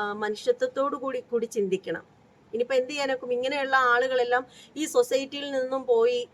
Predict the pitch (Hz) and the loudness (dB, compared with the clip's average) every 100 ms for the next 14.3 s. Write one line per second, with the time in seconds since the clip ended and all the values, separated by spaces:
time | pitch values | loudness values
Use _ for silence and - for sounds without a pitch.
0 | - - - 254 269 277 285 294 277 240 | -20 -12 0 2 2 -4 -6 -6 0 2
1 | 233 240 240 196 185 - _ _ 269 311 | 2 0 -2 -2 -4 -10 _ _ -2 0
2 | 330 311 302 320 285 285 269 269 262 - | 0 0 -4 -4 -2 0 2 2 2 -8
3 | - - 247 285 277 254 262 - 226 233 | -10 0 0 0 0 0 0 -2 0 4
4 | 240 240 180 170 165 - _ _ - 320 | 4 4 0 0 -4 -10 _ _ -4 0
5 | 349 302 285 262 269 269 269 269 247 240 | 0 4 6 6 2 0 -2 0 0 2
6 | 254 240 - - - 226 226 226 226 240 | 0 -2 -6 -20 -6 -2 -2 -2 0 4
7 | 254 294 277 247 214 196 180 175 170 _ | 4 4 0 0 0 -2 -4 -8 -10 _
8 | _ 302 339 359 339 320 302 277 277 - | _ 0 2 2 0 -4 -4 -4 -6 -12
9 | - - 359 339 320 285 277 226 202 - | -8 -2 0 0 2 0 0 -2 -2 -4
10 | - 277 311 311 311 277 294 269 262 240 | -12 -10 -8 -6 -6 -6 -4 0 2 4
11 | 233 254 254 220 - 233 240 294 302 294 | 4 4 4 2 2 -2 0 -4 -6 -4
12 | 269 254 254 220 220 226 240 233 254 254 | 0 2 2 2 2 4 4 4 0 -2
13 | - - - 240 233 247 254 247 240 - | -6 -20 -4 2 4 4 2 0 -2 0
14 | 262 226 | 2 4